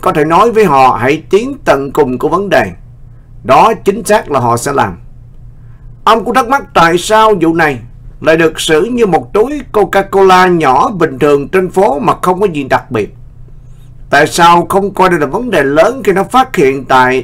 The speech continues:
tòa Bạch Phiến? Nếu không coi là mối đe dọa, tại sao triệu tập Hamas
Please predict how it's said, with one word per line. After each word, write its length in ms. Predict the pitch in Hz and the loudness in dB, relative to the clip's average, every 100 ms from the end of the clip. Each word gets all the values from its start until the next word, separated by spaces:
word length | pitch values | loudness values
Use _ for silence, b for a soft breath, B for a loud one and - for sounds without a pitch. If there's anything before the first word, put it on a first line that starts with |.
| - | -2
tòa 280 | 127 123 110 | 2 2 2
Bạch 200 | 110 - | -2 -2
Phiến? 160 | 143 - - - - - - - - b b - | -6 -6 -16 -20 -20 -20 -20 -20 -20 b b -8
Nếu 300 | 123 190 226 | 2 2 2
không 240 | 170 165 151 | 0 0 2
coi 260 | 160 160 | 4 4
là 100 | 147 | 4
mối 240 | 127 156 226 | 0 0 0
đe 240 | 165 175 160 | 0 0 2
dọa, 260 | 143 131 | 2 2
tại 140 | 131 139 | 0 -2
sao 160 | 180 175 - | -2 -4 -2
triệu 140 | 147 131 | -2 0
tập 180 | 135 131 | 0 0
Hamas 480 | 110 180 180 240 | -2 0 2 0